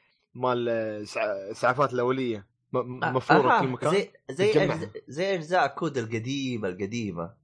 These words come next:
Speaker 2: اللي على
Speaker 1: إيه،
Speaker 2: سيزون
Speaker 1: إيه.
Speaker 2: تو.
Speaker 1: فقال لك أولنا هذا رجع للأصول، أولنا عند الجذور.
Speaker 2: قل-، قل لهم سك الباب بس، لا شيء.
Speaker 1: مشكلة مص-، مخلي اللعبة شيء ممل. يعني أنا متعود قبل الكود قصة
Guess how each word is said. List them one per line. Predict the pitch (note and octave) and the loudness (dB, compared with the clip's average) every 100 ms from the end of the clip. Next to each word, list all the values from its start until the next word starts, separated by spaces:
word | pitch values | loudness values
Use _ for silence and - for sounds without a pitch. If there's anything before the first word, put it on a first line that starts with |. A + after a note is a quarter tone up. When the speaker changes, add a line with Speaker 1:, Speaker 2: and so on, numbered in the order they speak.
| _ - | _ -6
Speaker 2:
اللي | F#2+ | -2
على | A2+ | 2
Speaker 1:
إيه، | D3 | 2
Speaker 2:
سيزون | C#3 C3 | 4 2
Speaker 1:
إيه. | A#2+ | 2
Speaker 2:
تو. | B2 G2 - _ _ _ _ | 2 2 0 _ _ _ _
Speaker 1:
فقال | - C3 D3+ | -2 2 2
لك | D3+ C#3+ | 2 0
أولنا | D3 C#3+ C#3 | 0 0 2
هذا | C#3+ | 2
رجع | C#3 C#3+ C#3 A2 G2+ - - | 0 0 -2 -2 -8 -12 -14
للأصول، | B2 C3 B2+ - A#2 | -6 -4 -2 0 0
أولنا | G2+ G2+ G2 | -2 -8 -12
عند | G2 G2+ _ _ | -16 -20 _ _
الجذور. | G#2+ A2+ A2 B2+ A#2+ | -18 -8 -4 0 2
Speaker 2:
قل-، | B2 - - - | 0 -6 -10 -2
قل | D3 C#3 | 2 4
لهم | B2 A2+ | 4 4
سك | B2+ A#2 | 0 2
الباب | G#2+ G2 E2+ C#2+ | 2 2 0 0
بس، | E2+ - - | -8 -10 -12
لا | E2 D#2+ E2+ | -10 -8 -10
شيء. | - - _ _ _ - | -14 -20 _ _ _ -4
Speaker 1:
مشكلة | D3+ - B3+ B3 | -2 0 2 2
مص-، | C#3 D3+ - C#3 B2 A2+ | 0 -10 -16 -18 -18 -18
مخلي | A#2+ G3 A3 | -2 0 0
اللعبة | G3+ G#3 F3+ | -2 -6 -10
شيء | D#3+ G#3 | -10 -10
ممل. | E3 C3 D3+ G3+ C3 | -10 -6 -6 -4 -6
يعني | A2+ A#2+ D#3 | -8 -8 -8
أنا | F3+ G#3 | -2 0
متعود | F#3 - F3+ D#3+ D3 | 0 0 0 0 0
قبل | D#3+ | -2
الكود | C#3 - E3+ E3+ E3+ _ _ _ - | -4 -2 0 0 -4 _ _ _ 0
قصة | D#3+ - F3 | 0 2 0